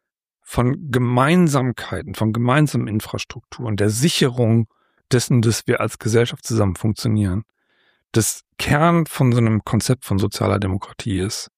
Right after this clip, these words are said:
Das machen wir nicht gut. Das haben wir anders organisiert und ich halte das für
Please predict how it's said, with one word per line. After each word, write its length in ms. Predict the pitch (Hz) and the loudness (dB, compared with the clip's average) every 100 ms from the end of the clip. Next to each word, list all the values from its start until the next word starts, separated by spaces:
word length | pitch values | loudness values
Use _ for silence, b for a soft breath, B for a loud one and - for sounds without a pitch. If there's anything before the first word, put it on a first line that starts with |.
| _ _ _ _ _ | _ _ _ _ _
Das 180 | 123 - | -2 2
machen 380 | 123 - 123 107 | 0 2 0 2
wir 80 | |
nicht 200 | 98 - | 0 -4
gut. 260 | - 95 - | -6 -8 -6
Das 120 | - | -2
haben 160 | 113 107 | 2 4
wir 240 | 101 98 - _ _ _ _ _ _ | 4 0 -4 _ _ _ _ _ _
anders 300 | - 120 104 | -2 0 -2
organisiert 600 | - 131 120 110 123 147 | -2 2 4 4 4 2
und 100 | 120 | 0
ich 100 | 110 | -2
halte 240 | 120 123 113 | -2 0 0
das 220 | 113 - | 0 0
für 400 | - - 127 - | -4 0 2 0